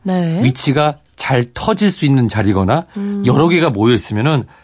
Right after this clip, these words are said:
Speaker 2: 컴퓨터 단층 촬영 씨티를 통해서 이것이 그냥 단순한 물혹인지 혹시 나쁜 친구인지 확인하는 작업이 필요할 수 있습니다.
Speaker 1: 음,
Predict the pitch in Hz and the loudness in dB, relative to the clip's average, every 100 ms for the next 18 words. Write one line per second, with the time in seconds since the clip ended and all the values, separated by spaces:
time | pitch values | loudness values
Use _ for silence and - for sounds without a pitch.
0 | _ - 226 233 202 - 117 113 147 139 | _ -2 0 0 -2 -2 -2 0 -2 0
1 | 143 143 123 214 - 196 - 139 107 101 | 0 0 0 -2 0 -2 0 0 0 2
2 | 160 92 - - - 113 123 147 156 - | 0 -2 -10 -20 -8 -2 2 2 0 0
3 | 131 - 117 131 139 92 101 147 139 101 | 0 0 0 2 0 0 0 2 2 0
4 | 82 98 - _ _ - 165 - 151 143 | -2 -6 -14 _ _ -8 -6 -2 -2 -4
5 | _ - - - 160 151 - 170 147 110 | _ -12 -10 -2 0 0 0 2 2 0
6 | 110 165 175 147 117 98 107 117 - 180 | -2 2 2 2 0 -2 -2 -2 -2 -2
7 | - 104 - 117 123 120 196 180 170 | 0 -6 -6 -10 -12 -8 -6 -4 -6